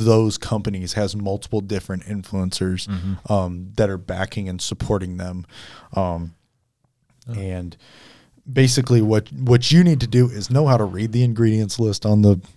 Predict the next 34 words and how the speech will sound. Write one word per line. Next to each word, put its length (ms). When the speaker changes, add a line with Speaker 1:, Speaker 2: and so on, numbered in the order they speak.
Speaker 1:
on 100
the 80
stuff, 420
um, 400
and 140
how 200
to 80
read 420
the, 140
the 180
advertising. 680
Now, 160
it's 240
Speaker 2:
Mm-hmm. 80
Speaker 1:
great. 480
I, 140
I 120
follow 260
plenty 260
of 100
inf-, 340
fitness 400
influencers. 640
I 60
mean, 140
not 140
a 60
ton 460
compared 300
to 20
most 220
people, 200
but, 200
um, 360